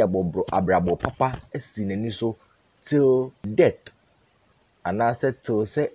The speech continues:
Kristo bɛsan ada ne ho adi ɛwɔ asase so bio. Saa Okristoni no ɛne yɛka ne ho asɛm no. Nti deɛ ɛka ne sɛ, Okristoni abrabɔ mu no, the devil n'adwuma a ɛwɔ Okristoni abrabɔ mu no, ɛnɛ wiase no, yɛsesa no. Yɛsesa no, yes.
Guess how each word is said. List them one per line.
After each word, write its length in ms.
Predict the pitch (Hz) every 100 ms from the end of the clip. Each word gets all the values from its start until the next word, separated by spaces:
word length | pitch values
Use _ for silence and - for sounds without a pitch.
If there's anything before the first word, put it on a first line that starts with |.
| _
Kristo 300 | 131 139 104
bɛsan 440 | 95 98 107 104 -
ada 180 | 107 101
ne 80 | 92
ho 160 | 95 92
adi 200 | 82 - _
ɛwɔ 180 | 90 85
asase 280 | 73 78 -
so 100 | -
bio. 200 | 71 67 67 _ _ _ _
Saa 180 | - 131
Okristoni 460 | 131 - 117 101 95
no 100 | 98
ɛne 140 | 98 90
yɛka 140 | 80 85
ne 60 |
ho 80 | 78
asɛm 260 | 76 - -
no. 80 | - _ - - 110
Nti 180 | 104 113
deɛ 180 | 139 180
ɛka 160 | 180
ne 60 | 160
sɛ, 280 | 156 120 - _ -
Okristoni 680 | 120 - 208 220 160 151 175
abrabɔ 460 | 170 185 139 127
mu 100 | 135
no, 200 | 127 117 113 _ _ -
the 160 | 131
devil 580 | 123 110 202 208 - 135
n'adwuma 540 | 143 156 113 165 165
a 20 | 151
ɛwɔ 200 | 143 135
Okristoni 460 | - 139 - 127 123
abrabɔ 420 | 123 120 120 95
mu 60 | 90
no, 80 | 92
ɛnɛ 280 | 107 120 117
wiase 380 | 123 127 - 110
no, 60 |
yɛsesa 480 | 107 110 110 95 143
no. 100 | 98 - _ _ -
Yɛsesa 400 | 110 117 - 160
no, 120 | 90 -
yes. 480 | - 123 - - -